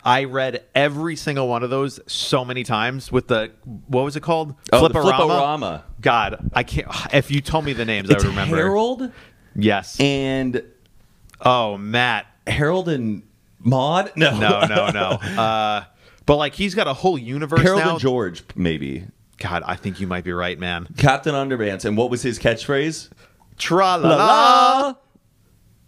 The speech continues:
Speaker 1: Let's see. Captain Underpants.
Speaker 2: Yeah, I think it's Harold and George. The movie's actually pretty damn good.
Speaker 1: I watched it on a plane once.
Speaker 2: Plot, just, yeah.
Speaker 1: Jerome?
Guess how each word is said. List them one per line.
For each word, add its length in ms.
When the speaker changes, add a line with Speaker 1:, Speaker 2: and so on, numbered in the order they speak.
Speaker 1:
Let's 180
see. 360
Captain 380
Underpants. 520
Speaker 2:
Yeah, 200
I 60
think 160
it's 100
Harold 280
and 100
George. 580
The 120
movie's 300
actually 260
pretty 260
damn 220
good. 260
Speaker 1:
I 120
watched 260
it 80
on 80
a 40
plane 320
once. 440
Speaker 2:
Plot, 300
just, 300
yeah. 240
Speaker 1:
Jerome? 600